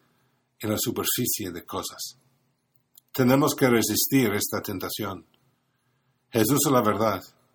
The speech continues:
y por eso cualquier cosa que contradiga su revelación es, en el mejor de los casos,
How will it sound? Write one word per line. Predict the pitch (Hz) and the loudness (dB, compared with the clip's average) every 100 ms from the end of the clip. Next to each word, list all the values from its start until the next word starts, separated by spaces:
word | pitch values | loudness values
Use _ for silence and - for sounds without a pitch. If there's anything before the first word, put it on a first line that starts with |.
| _ _ _ | _ _ _
y | 113 110 | -4 -2
por | 120 120 | 2 2
eso | - 110 | 2 2
cualquier | 131 147 151 131 | 4 4 4 0
cosa | - 113 - | 2 0 0
que | 110 | -4
contradiga | - 135 - 110 104 131 165 117 | -2 -2 0 2 4 4 2 0
su | - 120 | 0 0
revelación | 107 104 104 135 127 | 0 2 0 -2 -4
es, | 123 131 135 - | 0 0 2 -2
en | - 113 | -2 0
el | 107 110 _ _ _ _ _ _ - | 0 -4 _ _ _ _ _ _ -12
mejor | 110 107 123 110 | -4 0 2 2
de | 101 | 2
los | 101 95 | 0 -2
casos, | - 139 - 117 | 0 0 0 -8